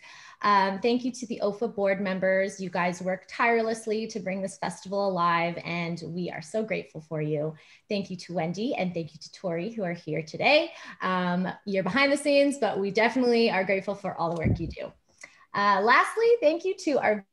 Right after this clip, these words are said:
viewers. You guys are why we do this. Uh, we hope that you enjoy all the films that we bring you,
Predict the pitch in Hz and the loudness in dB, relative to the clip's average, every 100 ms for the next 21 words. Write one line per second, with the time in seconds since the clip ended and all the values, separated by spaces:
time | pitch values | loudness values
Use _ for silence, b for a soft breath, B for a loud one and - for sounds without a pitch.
0 | 208 220 285 349 349 370 359 269 294 254 | -10 -2 0 4 4 2 0 -2 4 6
1 | 247 247 247 214 196 190 214 233 254 254 | 8 6 4 2 4 4 6 6 4 0
2 | 240 233 220 240 - - 202 202 208 208 | 0 2 4 4 0 0 2 4 2 2
3 | 240 233 220 220 208 214 226 214 175 180 | -2 -2 -2 0 2 4 4 4 2 -2
4 | 190 190 185 180 202 202 226 247 254 247 | -4 -4 -2 -2 -2 0 2 4 4 4
5 | 240 | 0